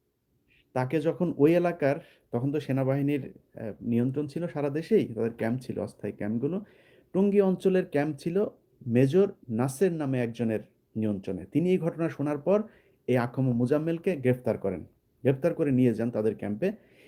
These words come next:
এরপর মুজাম্মেলের বাবা হচ্ছে গিয়ে এই ঘটনা জানেন। জেনে মুজাম্মেলের, মুজাম্মেলের বাবা সেই ক্যাম্পে যান, গিয়ে তাকে থ্রেট করেন যে, "দেখেন, এটা রাজনৈতিক পর্যায়ে নিয়ে যাবেন না,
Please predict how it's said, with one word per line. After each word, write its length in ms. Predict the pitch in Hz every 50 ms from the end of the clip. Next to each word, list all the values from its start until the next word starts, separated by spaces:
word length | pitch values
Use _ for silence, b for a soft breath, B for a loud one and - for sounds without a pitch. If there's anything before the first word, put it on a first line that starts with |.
| b b b b -
এরপর 360 | 170 180 185 - 220 202 196 - - 139
মুজাম্মেলের 520 | 135 139 139 196 196 190 202 196 202 180
বাবা 320 | 131 131 127 143 180 196
হচ্ছে 280 | 196 196 196 - - 214
গিয়ে 180 | 190 208 240 220
এই 80 | 180
ঘটনা 340 | 143 135 135 127 123 120 110
জানেন। 300 | 95 104 98 101 92 - - _ _ _ _ _ _ _ _ _ _ _ - 123
জেনে 400 | 117 156 180 190 220 247 330 - b b b b b b b b b b _ _ _ _ _ _ _ _ _ _ _ -
মুজাম্মেলের, 520 | 131 139 143 156 170 175 170 175 185 190 170 - - -
মুজাম্মেলের 480 | 127 123 123 143 147 156 160 165 175 147
বাবা 300 | 127 123 127 131 160 165
সেই 180 | - - 143
ক্যাম্পে 340 | 135 135 123 135 135 156 156
যান, 180 | 147 175 185 180
গিয়ে 200 | 127 127 135 135
তাকে 240 | 131 131 127 135
থ্রেট 320 | 127 - - - 151 156 -
করেন 280 | - 170 175 196 185
যে, 120 | 139 139 139
"দেখেন, 260 | 117 117 117 - 147
এটা 220 | 139 127 135 135 120 - - _ - -
রাজনৈতিক 460 | - 110 113 113 127 131 127 147 135 -
পর্যায়ে 320 | 131 127 127 - 143 139
নিয়ে 220 | 139 127 127 131
যাবেন 260 | 123 135 139 135 156 165
না, 220 | 175 196 226 233